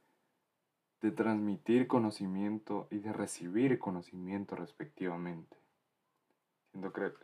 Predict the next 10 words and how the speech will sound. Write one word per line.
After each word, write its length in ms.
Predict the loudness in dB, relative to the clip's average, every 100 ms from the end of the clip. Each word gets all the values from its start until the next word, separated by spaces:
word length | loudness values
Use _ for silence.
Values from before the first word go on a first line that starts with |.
| -14
que 100 | -4
la 140 | -4
propuesta 420 | -2 -4 -4 -2 0
multigrado 680 | 0 0 -2 -2 -2 -4 _ _ _ _ _ _ -12
es 120 | -4
algo 380 | -2 -2 -4 -6
que 280 | -8 -10 -10 _ _ _ _ _ _ _ _ -8
no 280 | 4 8
debe 260 | 10 10 8
desaparecer, 920 | 4 -4 -2 -2 -2 -6 -2 0 -2